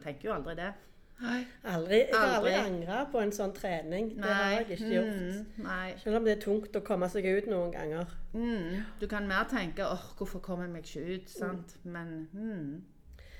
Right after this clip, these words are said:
Speaker 2: Ja, for du, du må jo finne på, det samme litt om forrige gang også, å finne på noe som du synes er kjekt.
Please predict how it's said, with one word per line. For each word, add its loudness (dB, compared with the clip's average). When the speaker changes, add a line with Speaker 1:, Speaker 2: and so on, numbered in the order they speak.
Speaker 2:
Ja, -4
for -2
du, 4
du 2
må 10
jo 10
finne 6
på, 4
det 2
samme 2
litt 0
om 2
forrige 0
gang 2
også, 2
å -6
finne 0
på 0
noe 2
som -2
du -2
synes -6
er -8
kjekt. -12